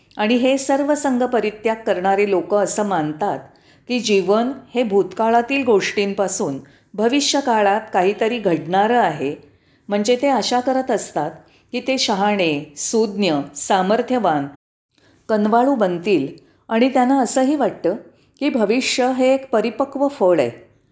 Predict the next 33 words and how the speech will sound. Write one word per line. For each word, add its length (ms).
म्हणजेच 480
सद्यकाल 680
ही 80
एक 180
पहिली 340
पायरी 440
आहे 340
असं 280
त्या 220
संन्याशांना 640
वाटत 400
असतं. 300
तर 100
एकूण 300
काय? 300
तर 100
आपल्याकडे 580
तीन 380
धार्मिक 560
अहंकारी 580
लोकांचे 520
वर्ग 300
आहेत. 200
ते 100
वर्ग 280
म्हणजे 360
एक 160
संन्यासी, 720
दुसरे 380
पौर्वात्य 640
संस्कृती, 800
बंधुत्व 640
मानणारे 580